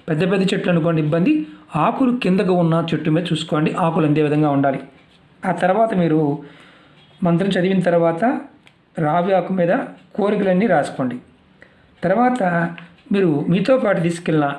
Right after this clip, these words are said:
ఇలాంటి మిక్స్డ్ కలర్ దారం, ఎరుపు, పసుపు ఉన్నది, లేదంటే ఎరుపుదైనా పర్వాలేదు, ఈ రావి ఆకుని కొయ్యకుండా ఏడు సార్లు ఇలా ఆకుకి ఇలా పెట్టి, కోరికలు రాసిన ఆకు ఏదైతే ఉంటుందో దానికి చుట్టండి. ఇట్లా ఏడు సార్లు,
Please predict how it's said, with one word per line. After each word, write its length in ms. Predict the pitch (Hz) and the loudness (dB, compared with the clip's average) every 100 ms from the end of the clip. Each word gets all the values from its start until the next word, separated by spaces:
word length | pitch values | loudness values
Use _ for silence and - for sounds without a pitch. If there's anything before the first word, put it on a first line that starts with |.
| - | -4
ఇలాంటి 420 | 175 165 156 151 - - - | -2 0 0 -4 -8 -12 -4
మిక్స్డ్ 320 | 180 - 208 | -4 -2 -2
కలర్ 160 | 180 156 | 0 2
దారం, 280 | 147 139 139 - - | 2 0 -2 -8 -4
ఎరుపు, 320 | 180 196 196 | -2 0 0
పసుపు 380 | 208 185 170 175 | -2 -2 -2 0
ఉన్నది, 420 | 160 156 135 - - - - _ | 2 2 0 -4 -12 -20 -20 _
లేదంటే 260 | 175 170 180 | 0 2 2
ఎరుపుదైనా 360 | 165 147 151 147 | 2 2 0 0
పర్వాలేదు, 460 | 139 135 131 127 - - _ _ _ 196 | 0 0 0 -2 -8 -20 _ _ _ -2
ఈ 120 | 185 | 0
రావి 360 | 156 175 233 | 2 2 2
ఆకుని 340 | 196 175 175 147 | 2 0 -2 -6
కొయ్యకుండా 760 | - 165 175 - 156 160 - - - _ _ _ - _ _ - | -4 -2 -2 0 0 0 -2 -10 -20 _ _ _ -20 _ _ -4
ఏడు 280 | 185 190 180 | 0 2 2
సార్లు 520 | - 147 143 175 - - - _ _ _ | 0 0 2 0 -2 -10 -20 _ _ _
ఇలా 320 | 196 160 139 - - - - 160 | -2 -2 -2 -8 -20 -20 -10 -2
ఆకుకి 460 | 165 165 160 - - - - 180 | -2 -4 -8 -12 -14 -20 -10 -2
ఇలా 160 | 156 | -2
పెట్టి, 320 | 143 143 - | 0 -4 -4
కోరికలు 420 | - - 190 180 175 | -6 -2 0 0 0
రాసిన 260 | 170 165 | 0 0
ఆకు 220 | 143 139 | -2 -2
ఏదైతే 220 | 156 151 143 | -2 0 0
ఉంటుందో 400 | 135 151 - - - - - - | 0 0 -2 -6 -18 -20 -20 -6
దానికి 220 | 151 156 | -2 0
చుట్టండి. 380 | - 160 - 143 | 0 -2 -4 -6
ఇట్లా 200 | - - - - _ - _ _ _ _ _ - | -6 -12 -14 -18 _ -20 _ _ _ _ _ -6
ఏడు 260 | 175 170 165 | 0 0 0
సార్లు, 320 | 156 151 - | 0 -2 -4